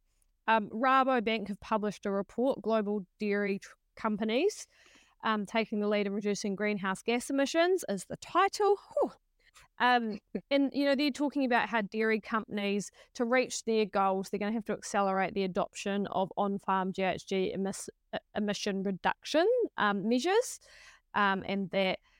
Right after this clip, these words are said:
Speaker 1: you know, these things are gonna take time. There's nothing new, but they're sort of saying, you know, we're gonna get pushed into doing them because going forward, the combination of increased competition for milk,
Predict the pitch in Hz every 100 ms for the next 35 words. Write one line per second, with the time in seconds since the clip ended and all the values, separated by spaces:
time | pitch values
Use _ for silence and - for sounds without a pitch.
0 | - 214 208 196 233 226 - 208 202 185
1 | - 196 - - 302 302 285 269 262 269
2 | - _ _ _ _ _ _ - 262 339
3 | 370 240 - 202 240 226 208 - 240 -
4 | 294 - 240 226 226 220 202 - - 208
5 | 214 226 214 - - - 233 - - 226
6 | 214 214 180 202 208 208 202 202 208 -
7 | - - - 208 226 208 190 226 214 202
8 | - 226 214 214 202 196 - 214 - 214
9 | 202 196 - 202 190 202 - 226 - -
10 | 208 196 208 196 180 190 196 196 - _